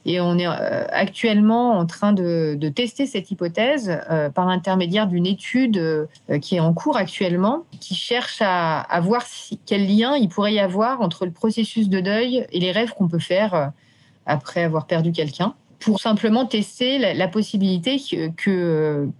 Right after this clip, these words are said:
que les rêves jouent un rôle dans le processus de deuil, euh, euh, participent à ce processus. Et donc, pour pouvoir tester ça, on est obligé de, de l'observer. Et du coup, ça nous a amené à, à concevoir ce-, une étude dans laquelle on demande à des gens qui sont récemment endeuillés depuis moins de trois mois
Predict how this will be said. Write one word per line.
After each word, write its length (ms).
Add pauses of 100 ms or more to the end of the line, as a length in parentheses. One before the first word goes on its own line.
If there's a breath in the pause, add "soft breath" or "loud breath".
que 760
les 140
rêves 260
jouent 200
un 100
rôle 340
dans 100
le 100
processus 500
de 100
deuil, 340
euh, 120 (540 soft breath)
euh, 180
participent 520
à 60
ce 60
processus. 680 (100)
Et 160
donc, 220 (140)
pour 180
pouvoir 340
tester 280
ça, 460
on 140
est 180
obligé 380
de, 300
de 140
l'observer. 600
Et 120
du 120
coup, 140
ça 100
nous 180
a 60
amené 400
à, 220
à 100
concevoir 500
ce-, 260
une 140
étude 280
dans 100
laquelle 260
on 120
demande 320
à 60
des 120
gens 140
qui 160
sont 160
récemment 460
endeuillés 300
depuis 180
moins 200
de 80
trois 220
mois 300